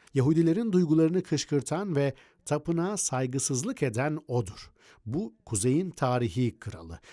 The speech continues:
bu güneyin tarihi kralı. Ancak bunların gelecekte peygamberlik gibi bir yansıması var. Daniel kitabı ayrıca kuzeyden gelen peygamberlik kralından ve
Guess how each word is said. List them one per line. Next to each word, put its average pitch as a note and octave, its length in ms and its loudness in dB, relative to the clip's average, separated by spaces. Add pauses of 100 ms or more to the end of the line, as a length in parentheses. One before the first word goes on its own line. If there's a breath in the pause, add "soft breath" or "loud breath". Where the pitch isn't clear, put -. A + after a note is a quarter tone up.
(140 loud breath)
bu G#3+ 220 -4
güneyin D3+ 420 2
tarihi B2 720 0
kralı. E2 400 -12
Ancak C3+ 380 2 (260 loud breath)
bunların F3 500 2 (280 loud breath)
gelecekte E3+ 680 0
peygamberlik D3+ 800 0
gibi F#3 300 2
bir D3+ 200 2
yansıması A#2+ 840 0
var. - 280 -18 (220 loud breath)
Daniel D3 340 2
kitabı B2 440 -4
ayrıca C#3+ 600 -4
kuzeyden B2+ 640 -4
gelen E3 380 -2
peygamberlik C#3 800 -2
kralından C#3+ 760 -2
ve C3 220 2